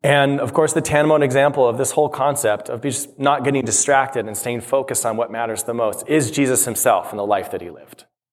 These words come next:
It's worth saying. He went so far as to say, "My bread is to do the will of the Father." Like, what literally sustains me is to please my heavenly Father and to do his will.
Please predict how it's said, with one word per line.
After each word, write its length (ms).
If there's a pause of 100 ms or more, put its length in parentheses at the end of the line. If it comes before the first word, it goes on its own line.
It's 120
worth 160
saying. 300 (240)
He 100
went 140
so 100
far 240
as 120
to 40
say, 240
"My 260
bread 600 (320)
is 140
to 80
do 240
the 80
will 200
of 120
the 60
Father." 400 (380)
Like, 120
what 120
literally 600
sustains 680
me 320 (400)
is 160
to 80
please 320
my 100
heavenly 360
Father 480 (300)
and 120
to 100
do 200
his 200
will. 380